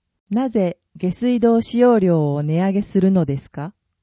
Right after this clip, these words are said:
現在、汚水処理費のうち、使用料収入では六十点五パーセントしか賄えていない状況であり、赤字に相当する不足分を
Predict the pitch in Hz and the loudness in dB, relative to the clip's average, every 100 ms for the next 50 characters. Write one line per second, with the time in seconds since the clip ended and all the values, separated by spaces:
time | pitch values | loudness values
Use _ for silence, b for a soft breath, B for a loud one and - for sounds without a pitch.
0 | _ _ _ _ _ _ _ _ _ _ | _ _ _ _ _ _ _ _ _ _
1 | - 240 277 208 180 160 160 - _ 190 | -4 0 2 2 0 -2 -4 -12 _ -2
2 | 202 - 262 247 247 247 233 185 151 147 | -2 0 -2 2 2 2 2 2 0 -2
3 | - 156 156 - _ _ _ _ _ - | -8 -8 -8 -10 _ _ _ _ _ -6
4 | 196 247 254 254 240 269 247 226 185 160 | 2 6 6 6 4 4 0 2 2 0
5 | 147 151 139 139 - _ - 185 269 247 | -2 -2 -2 -6 -14 _ -6 -4 -2 0
6 | 262 - 180 156 156 - 226 233 240 233 | -2 -2 -4 -2 -4 -2 0 0 0 0
7 | 190 - - 147 147 - 202 208 202 196 | -2 -4 -6 -6 -6 -4 -2 0 -2 -2
8 | 196 196 202 160 156 156 170 156 147 147 | -2 -2 -2 -2 -4 -4 -4 -4 -4 -6
9 | 139 120 135 _ _ _ _ _ _ _ | -8 -12 -16 _ _ _ _ _ _ _
10 | 180 240 240 220 226 226 226 220 226 220 | -8 -4 -2 0 -2 0 0 0 0 -2
11 | - 214 208 - 220 202 208 190 196 190 | -2 -2 -2 0 -2 -2 -2 -2 -2 -2
12 | 185 180 | -4 -6